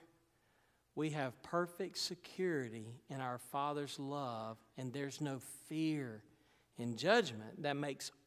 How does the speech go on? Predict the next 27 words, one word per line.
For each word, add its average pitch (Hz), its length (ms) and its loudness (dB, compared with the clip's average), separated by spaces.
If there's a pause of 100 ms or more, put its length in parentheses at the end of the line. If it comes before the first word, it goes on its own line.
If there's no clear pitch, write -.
(100)
all 208 240 4
the 202 140 2
difference 165 640 0 (500)
in 123 140 2
daily 127 340 2
life. 117 400 2 (880)
I'll 127 140 2
close 151 380 4
with 139 100 0
this 147 140 2
story. 156 500 0 (2750)
I 113 60 0
meant 170 220 6
to 123 80 -4
share 135 280 4
it 120 80 2
last 147 420 0
week, 120 380 -2 (300)
and 131 100 -4
some 156 220 4
of 147 80 6
my 139 120 2
stuff 139 380 -2
gets - 260 -4 (200)
carried 143 320 4
over. 139 400 2 (320)
<laughs> 135 80 0